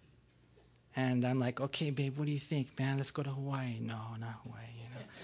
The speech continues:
All right, I'm just joking. You know, we'll have our little schedule. I love it. I love it. Sitting down with her and making those types of calls. And what are you gonna do? You give Aaron a ride. "No, I'm not gonna give him a ride. You give him a ride.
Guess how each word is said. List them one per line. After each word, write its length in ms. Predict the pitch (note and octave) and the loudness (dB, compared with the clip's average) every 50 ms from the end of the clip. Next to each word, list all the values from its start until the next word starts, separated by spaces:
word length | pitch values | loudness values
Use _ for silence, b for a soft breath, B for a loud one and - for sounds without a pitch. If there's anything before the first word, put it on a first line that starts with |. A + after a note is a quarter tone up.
| B B B B B B B B - - | B B B B B B B B -8 -2
All 60 | C#3 C3+ | 0 2
right, 120 | B2+ B2+ | 2 2
I'm 80 | C#3 C#3+ | 2 2
just 180 | C3 - - | 2 0 4
joking. 360 | - C#3+ A#2+ A#2+ - - B2+ | 4 4 4 4 4 4 6
You 80 | B2+ C3 | 6 8
know, 80 | C3 C#3 | 8 8
we'll 120 | D3+ E3 | 10 10
have 220 | D3+ E3 E3 D#3 | 12 12 12 12
our 100 | E3 D#3+ | 12 12
little 280 | D#3 D3+ D#3+ D#3+ D#3+ C#3+ | 12 12 12 12 12 10
schedule. 680 | - - - E3+ F3 G3 G3 E3 D3 D3 C3 A#2+ A#2+ | 8 8 8 10 10 10 10 8 6 6 6 6 8
I 120 | A#2+ C3 D3+ | 8 8 8
love 420 | D3+ D#3 E3 F3+ A3+ C4 A#3+ A#3+ | 8 10 10 10 10 10 8 8
it. 220 | G3 C#3 A2+ - - - | 6 6 6 2 0 2
I 60 | D#3+ D#3+ | 6 8
love 340 | E3+ F3 G#3 C4 C#4 A#3+ | 12 12 12 12 12 12
it. 140 | A3+ D3+ C#3+ | 10 8 8
Sitting 260 | - - A3+ A#3+ A#3+ | 8 8 10 10 10
down 320 | G3+ G3 G3 G3 G#3 A#3 A#3 | 12 12 12 12 12 12 12
with 160 | A#3 A3+ A3+ | 12 10 8
her 320 | C3+ C#3+ E3 E3+ F#3 G#3+ | 8 8 10 10 10 10
and 120 | A3+ G3 E3 | 8 8 8
making 640 | D#3 D3+ D3+ - G3 F#3+ G3+ G#3 G#3 G3+ F#3+ F#3+ D3+ | 8 6 6 6 6 8 8 10 8 8 6 4 6
those 280 | D3+ D3 D#3 D#3+ E3 | 8 8 8 8 6
types 260 | - E3+ D#3+ D3+ - | 6 6 6 6 4
of 100 | - E3 | 2 0
calls. 460 | - - - E3+ F#3+ A3 F#3+ D3 A#2+ - | 2 4 8 10 10 10 10 8 6 4
And 160 | C3 B2+ B2 | 4 4 4
what 60 | C3+ | 6
are 60 | D3+ | 6
you 40 | D#3 | 4
gonna 100 | D3+ D3 | 4 4
do? 100 | D#3 D3+ | 4 4
You 140 | C3+ C3 F3 | 4 4 6
give 240 | F#3+ G#3 D#3 B2+ C3+ | 8 8 8 10 8
Aaron 220 | C3 B2 B2 B2 | 8 6 6 4
a 60 | A#2+ | 4
ride. 280 | A2+ A#2 A2+ A2+ A#2 A#2 | 2 2 2 0 0 0
"No, 140 | B2 C3+ - | 0 0 0
I'm 160 | D#3 E3+ G#3 | 0 0 0
not 140 | G3+ - - | -2 -2 -2
gonna 100 | A2+ G#2+ | -2 -2
give 160 | A2+ A#2 A2+ | -2 -4 -4
him 60 | A2 | -4
a 20 | A#2+ | -2
ride. 240 | B2 C3 C#3+ C3+ C#3+ | 0 0 2 2 0
You 60 | G3+ | 2
give 160 | - G3+ F3 | 2 4 4
him 60 | C#3 | 4
a 60 | B2+ | 4
ride. 240 | C3 B2 A2+ A2 A2+ | 6 6 6 4 4